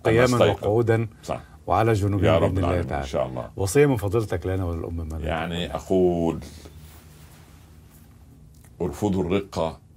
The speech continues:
Speaker 2: بكل أنواعه. أنا عبد لله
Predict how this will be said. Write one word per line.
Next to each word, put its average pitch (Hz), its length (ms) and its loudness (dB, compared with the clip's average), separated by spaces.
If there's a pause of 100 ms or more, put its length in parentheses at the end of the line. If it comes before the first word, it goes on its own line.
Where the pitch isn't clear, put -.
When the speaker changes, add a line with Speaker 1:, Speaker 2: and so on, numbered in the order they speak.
(220)
Speaker 2:
بكل 78 380 -6
أنواعه. 67 500 -10 (1400)
أنا 87 140 -2
عبد 98 280 2
لله 85 540 0